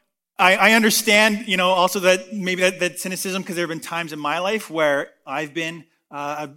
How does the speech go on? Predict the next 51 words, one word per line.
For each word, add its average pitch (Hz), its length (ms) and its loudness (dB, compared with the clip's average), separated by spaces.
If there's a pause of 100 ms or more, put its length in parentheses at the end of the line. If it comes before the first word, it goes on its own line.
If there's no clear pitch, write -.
(120)
maybe 147 240 -12
a - 20 -16
bit 147 160 -12
more, 139 240 -10
more 131 180 -14
cynical 160 580 -10
about, 135 520 -10 (100)
about 123 300 -16
Bible 131 320 -6
reading 165 280 -10
and 127 100 -8
where 131 100 -6
it's 123 160 -8
been, 127 320 -8 (320)
uh, 123 440 -6
hard, 147 500 -6
hard 151 260 -4
for - 140 -12
me 151 160 -8
to 143 160 -10
do. 143 220 -8
And 151 100 -10
so 151 160 -4
I, 143 160 -2
so - 160 -8
I 170 60 -2
understand, 156 680 -4 (320)
um, 127 480 -4 (320)
you 139 80 -10
know, 127 120 -6
that 131 240 -6
the 123 80 -8
challenge 143 680 -6
of 120 240 -10
that. 117 280 -6 (340)
Um, 131 340 -4 (200)
and 156 80 -10
so 190 160 0
if, 180 140 -4
if 190 100 -2
that's, 233 340 0
if 170 120 -8
that's 214 180 0
where 190 120 -2
you're 185 180 0
at - 300 -2
today, 143 400 -4
you 170 120 -10
know, 160 80 -4
I 170 100 -2
just, 170 340 -8